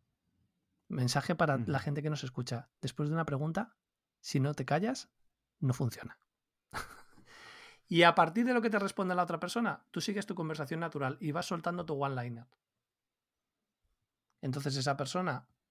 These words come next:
Speaker 1: si conoce a alguien con esa problemática dentro de dos semanas, tres meses o un año, se va a acordar de ti. Porque no le has conte-, no le has, no le has, eh, no le has contestado mentor de... Men-, ¿a qué te dedicas? "Soy mentor de, mentor de emprendedores".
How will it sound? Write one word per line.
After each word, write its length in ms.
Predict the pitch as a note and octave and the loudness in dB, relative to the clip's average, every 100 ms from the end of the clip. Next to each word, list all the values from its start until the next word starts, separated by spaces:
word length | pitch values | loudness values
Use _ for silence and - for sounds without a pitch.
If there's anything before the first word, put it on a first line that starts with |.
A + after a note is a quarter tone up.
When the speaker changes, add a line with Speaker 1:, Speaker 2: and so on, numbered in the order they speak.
| _ _ | _ _
Speaker 1:
si 240 | - - C#3+ | -8 -4 0
conoce 400 | C3+ D#3 F3+ F#3 | 4 4 6 8
a 140 | E3 | 10
alguien 440 | G#3+ E3+ A#2+ A#2+ - _ | 8 6 0 -4 -14 _
con 180 | - B2 | -6 -2
esa 160 | C#3 D#3 | 0 0
problemática 640 | D#3+ D#3 D3 F3 G3+ C#3+ | 0 2 4 4 2 0
dentro 220 | B2+ C3+ D3 | 0 2 2
de 60 | |
dos 140 | D3+ D3+ | 2 0
semanas, 380 | D3 F3 D3+ | 0 0 0
tres 160 | - D3 | -2 -2
meses 320 | D3+ D#3+ C#3+ | 0 -2 -4
o 40 | C#3 | -2
un 100 | D3+ | 0
año, 380 | F3+ F#3 C4+ - _ | 0 0 -2 -8 _
se 140 | - | -6
va 80 | B2+ | -4
a 20 | |
acordar 220 | B2 B2 | 0 0
de 120 | B2+ D#3 | 0 -2
ti. 260 | C#3 D4 _ _ _ _ _ - | -2 -4 _ _ _ _ _ -4
Porque 220 | C3 B2+ | -2 0
no 100 | B2 | 2
le 60 | |
has 60 | B2+ | 0
conte-, 320 | D3 C#3 E3 - | -2 -4 -4 -2
no 220 | C#3+ C#3 | 0 2
le 100 | C#3 | 4
has, 200 | C#3 F3 | 2 2
no 160 | D3 | 0
le 120 | C#3 C#3+ | 4 4
has, 320 | D3 C#3 - | 4 2 -2
eh, 520 | E3 D#3 D#3 D3 C#3 _ - _ _ - - _ - | -2 0 2 0 -2 _ -20 _ _ -20 -20 _ 0
no 120 | D#3 | 4
le 80 | F3 | 4
has 100 | - | 4
contestado 720 | E3 D#3 - E3 D#3+ D#3+ G3+ | 2 2 6 6 6 4 0
mentor 440 | F3 D3+ D3 D3+ D3 | 0 2 2 2 2
de... 140 | E3+ | 0
Men-, 260 | F3+ D3+ - - _ - - B3+ B3 | 2 2 0 -10 _ -20 -18 -12 -6
¿a 80 | D#3+ | -4
qué 60 | |
te 100 | F#3 | 2
dedicas? 280 | G#3+ D#3 C#3+ | 2 2 0
"Soy 120 | F3+ | 2
mentor 420 | F#3+ F#3 G3 G3 G3 | 2 0 2 2 2
de, 100 | G#3 | 0
mentor 400 | E3+ D#3+ D3+ F3+ | 2 2 4 2
de 80 | G3 | 4
emprendedores". 760 | F#3 D#3 C#3 B2 B2+ A2+ - | 2 2 2 2 0 -2 -10